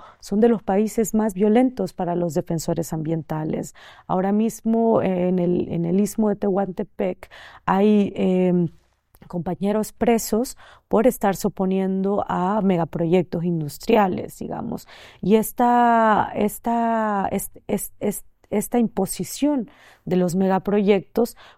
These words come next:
pues, em, está velada por una impunidad que permite meter, eh, presos a todos estos compañeros que están defendiendo el territorio, que permite, eh,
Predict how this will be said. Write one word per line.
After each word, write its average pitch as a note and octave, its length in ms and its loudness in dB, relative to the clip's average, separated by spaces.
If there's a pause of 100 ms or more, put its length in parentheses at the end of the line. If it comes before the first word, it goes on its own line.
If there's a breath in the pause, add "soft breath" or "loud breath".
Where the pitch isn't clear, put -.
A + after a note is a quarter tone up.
(140)
pues, G#3 420 0
em, F#3+ 560 2 (200)
está A#3+ 440 2
velada G#3+ 440 4
por F#3+ 180 2
una G3 140 4
impunidad F#3+ 640 0 (360 soft breath)
que G#3+ 120 4
permite G3+ 580 2
meter, E3+ 440 0 (260 loud breath)
eh, F3+ 180 -2
presos F3+ 640 -4
a F3+ 120 -2
todos F#3+ 360 0
estos F#3 300 -2
compañeros G3 640 2
que G3 80 0
están F3+ 220 -4
defendiendo G3 420 0
el G3 100 -4
territorio, G3+ 840 0 (340 loud breath)
que F#3+ 180 2
permite, G3 960 4
eh, F3+ 60 -2